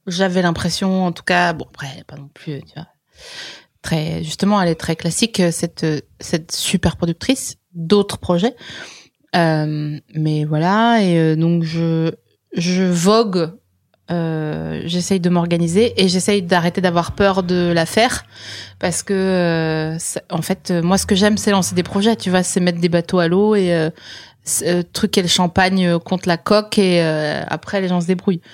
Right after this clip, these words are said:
Là, si je fais ça, c'est vraiment, il faut que je m'en occupe, euh,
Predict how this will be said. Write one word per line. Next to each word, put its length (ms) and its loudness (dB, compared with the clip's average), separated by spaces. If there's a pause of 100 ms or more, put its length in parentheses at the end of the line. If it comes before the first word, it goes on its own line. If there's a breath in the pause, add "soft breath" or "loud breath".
(760 loud breath)
Là, 220 4
si 140 -2
je 120 0
fais 120 0
ça, 400 2
c'est 180 -2
vraiment, 320 2
il 60 2
faut 140 -2
que 80 0
je 60 -4
m'en 120 4
occupe, 380 -2
euh, 340 2